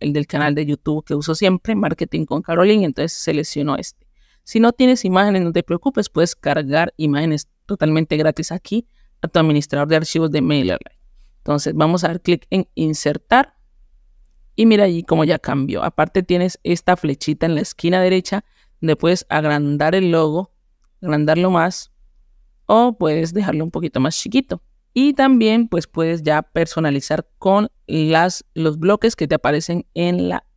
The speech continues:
esquina izquierda. Te aparecen bloques de navegación que son como estos, donde está el logo, eh, el menú, está el hero o el héroe, que es como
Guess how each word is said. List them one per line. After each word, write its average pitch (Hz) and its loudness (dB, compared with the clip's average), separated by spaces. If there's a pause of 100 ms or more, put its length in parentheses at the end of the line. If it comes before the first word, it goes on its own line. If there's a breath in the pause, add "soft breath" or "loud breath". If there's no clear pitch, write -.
(100)
esquina 165 -2 (520)
izquierda. 190 0 (1160)
Te 156 4
aparecen 151 0
bloques 156 0
de 180 4
navegación 180 0
que 180 -2
son 156 -4
como 156 0
estos, 180 0
donde 147 -2
está 147 -6
el 147 0
logo, 175 0 (380)
eh, 151 0
el 151 2
menú, 196 2 (640)
está 151 -4 (1000)
el 160 0
hero 190 2
o 156 0
el 151 2
héroe, 208 0 (380)
que 151 -2
es 151 -4
como 147 -4